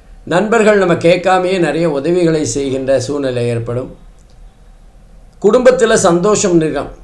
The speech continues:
ஏன்னா கணவன் மனைவி ரெண்டு பேருக்குமே அஹ், அடிக்கடி சண்டை வருது அப்படிங்கிறவங்க கூட இந்த காலகட்டத்துல கொஞ்சம் ஏதோ ஒருத்தருக்கு ஒருத்தர் விட்டு கொடுக்கின்ற ஒரு சூழ்நிலையை பார்க்கலாம்.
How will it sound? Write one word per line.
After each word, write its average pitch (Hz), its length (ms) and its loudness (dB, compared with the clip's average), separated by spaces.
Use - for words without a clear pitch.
ஏன்னா 156 200 -6
கணவன் 160 420 -2
மனைவி 156 400 -2
ரெண்டு 147 240 -4
பேருக்குமே 165 760 -2
அஹ், 156 360 -4
அடிக்கடி 190 400 0
சண்டை 185 360 2
வருது 196 380 2
அப்படிங்கிறவங்க 170 920 0
கூட 185 240 0
இந்த 151 140 0
காலகட்டத்துல 151 760 -2
கொஞ்சம் 147 380 -4
ஏதோ 156 300 0
ஒருத்தருக்கு 165 460 -2
ஒருத்தர் 170 260 -4
விட்டு 180 260 -4
கொடுக்கின்ற 165 540 -4
ஒரு 139 200 -2
சூழ்நிலையை 151 540 -2
பார்க்கலாம். 107 440 -10